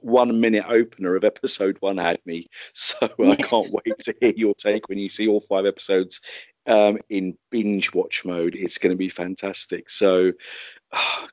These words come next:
Speaker 1: great stuff. Really, really smile creating stuff.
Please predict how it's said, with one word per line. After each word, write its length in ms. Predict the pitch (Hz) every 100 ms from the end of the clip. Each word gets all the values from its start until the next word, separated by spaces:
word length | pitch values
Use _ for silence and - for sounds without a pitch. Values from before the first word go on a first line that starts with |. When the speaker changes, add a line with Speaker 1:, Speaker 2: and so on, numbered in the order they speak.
| -
Speaker 1:
great 280 | - -
stuff. 380 | - - 76 - -
Really, 440 | 104 101 92 87
really 420 | 87 90 85 87 _ _ _ _
smile 800 | - - - 113 107 104 101 95 - - _ _ _ _ _
creating 580 | - 92 85 82 87 85
stuff. 480 | - - 82 -